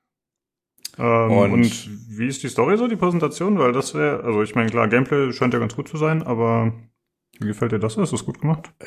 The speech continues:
Speaker 2: Ja, man merkt halt, dass da jetzt halt nicht irgendwie so ein Triple-A-Polish dahinter ist. Also das ist alles so ein bisschen, naja,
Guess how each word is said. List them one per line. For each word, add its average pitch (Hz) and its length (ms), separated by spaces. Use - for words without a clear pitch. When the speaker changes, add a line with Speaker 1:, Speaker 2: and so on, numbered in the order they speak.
Speaker 2:
Ja, 98 280
man 92 140
merkt 92 260
halt, 95 200
dass 92 200
da 92 120
jetzt 92 200
halt 90 120
nicht 95 180
irgendwie 90 320
so 90 120
ein 87 140
Triple-A-Polish 92 880
dahinter 87 440
ist. - 160
Also 87 280
das 87 200
ist 95 220
alles 98 320
so - 80
ein 92 80
bisschen, 92 1900
naja, 98 520